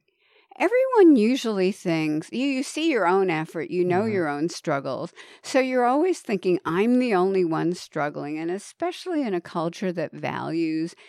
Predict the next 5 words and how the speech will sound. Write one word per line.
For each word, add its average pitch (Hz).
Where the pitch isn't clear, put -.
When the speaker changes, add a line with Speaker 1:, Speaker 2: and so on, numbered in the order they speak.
Speaker 1:
genius 185
and 160
talent, 180
Speaker 2:
Yeah. 104
Speaker 1:
uh, -